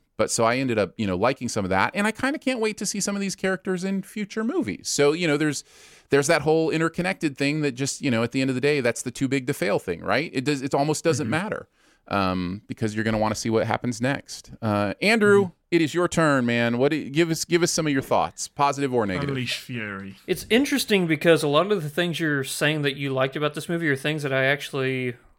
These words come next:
Speaker 3: came away on. That's where they missed the mark for me.
Speaker 1: Sure, go for it.
Speaker 3: Um, uh, I'm gonna say one thing that Marvel has done time and time again, and I think that it's the biggest, uh, uh, champion for their success,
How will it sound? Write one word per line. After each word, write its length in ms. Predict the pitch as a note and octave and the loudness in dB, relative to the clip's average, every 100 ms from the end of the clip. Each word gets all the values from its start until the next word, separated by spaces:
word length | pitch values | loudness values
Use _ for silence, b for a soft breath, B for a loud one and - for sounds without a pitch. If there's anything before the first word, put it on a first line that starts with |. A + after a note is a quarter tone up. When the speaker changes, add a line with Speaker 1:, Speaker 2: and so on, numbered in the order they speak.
| _ - | _ -8
Speaker 3:
came 260 | D#3 C#3 | -2 0
away 240 | C3+ C#3 C3+ | 2 2 2
on. 280 | C3 B2+ - - | 0 -2 -8 -4
That's 200 | C#3+ C3+ | -4 -2
where 140 | D3+ | -2
they 120 | C3 B2+ | 0 0
missed 420 | B2+ B2+ - C#3 | -2 -4 -8 -10
the 80 | C3+ | -6
mark 320 | C3+ D3+ - | -4 -4 -8
for 200 | - C3 | -16 -12
me. 220 | C#3+ - | -12 -4
Speaker 1:
Sure, 220 | - A3 - | 2 2 2
go 80 | A3 | -2
for 120 | F3 | 4
it. 40 | C#3+ | 4
Speaker 3:
Um, 440 | C#3 C3+ C3 C3 - b b b b - | 6 4 2 -2 -10 b b b b 4
uh, 300 | D#3+ E3 E3 - | 8 8 6 0
I'm 220 | D#3 F#3+ | 2 2
gonna 180 | C#4 B3+ | 2 0
say 540 | - G3 G3 F#3 E3 - | 2 6 8 6 4 -4
one 380 | - D3+ F3 A#3+ | -12 -4 -2 0
thing 200 | A#3+ A#3 | 0 0
that 140 | F#3 D#3+ | 0 -2
Marvel 460 | D3+ D3 D#3+ E3+ | 0 2 2 -2
has 240 | D3+ D3+ B2+ | 0 -2 -4
done 760 | - D#3 C#3+ C#3+ D3 D3 D3 - _ | -4 0 2 2 0 -2 -6 -12 _
time 360 | - - D3 D#3+ | -12 -2 0 0
and 80 | D3+ | -2
time 240 | D3 C#3+ | -2 -2
again, 220 | C3 C3+ C3+ | 0 0 2
and 100 | C3 | 0
I 40 | |
think 320 | C3 D3+ C#3 C#3 | -2 -4 -4 0
that 140 | C3+ | 0
it's 220 | C3+ - | 0 -2
the 300 | - D3 C3+ - _ | -6 -4 -4 -8 _
biggest, 640 | E3+ E3 E3 D#3+ - - - b b b b | 2 4 2 0 -2 -12 -20 b b b b
uh, 420 | D3+ C3 C3+ C3 C3 - _ _ _ - | 0 2 2 0 -2 -12 _ _ _ -10
uh, 200 | - C#3+ C#3 | -4 -2 -4
champion 500 | - E3+ D3+ D3+ C#3 | -6 -2 -2 0 -2
for 160 | C3+ C#3+ | -2 -2
their 160 | C3+ | 0
success, 800 | B2+ C3+ - - G#3 A3+ E3+ - | 0 -6 -8 -2 2 2 0 -8